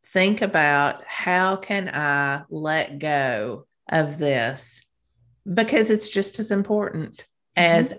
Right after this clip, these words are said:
Speaker 1: as the work we do. It's just as important to balance that work with fun, with getting away, with letting the stress go from our minds. In fact, it's, it's what we do for self-care, like you said.
Speaker 2: It's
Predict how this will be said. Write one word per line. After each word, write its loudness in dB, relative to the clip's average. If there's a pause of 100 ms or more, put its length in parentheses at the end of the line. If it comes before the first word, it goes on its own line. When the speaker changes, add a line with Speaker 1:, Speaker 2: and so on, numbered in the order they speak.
Speaker 1:
as 4
the 4
work 2
we 4
do. 2
It's 2
just -6
as -8
important 0
to -6
balance 2
that 2
work -2 (400)
with -4
fun, -4 (680)
with 0
getting 4
away, 2
with -8
letting 0 (160)
the -4
stress 0 (760)
go 6
from 2
our 6
minds. 2
In 0
fact, -2
it's, -10 (100)
it's -8
what 2
we 4
do 4
for -4
self-care, -4 (140)
like -2
you -8
said. -8 (160)
Speaker 2:
It's 0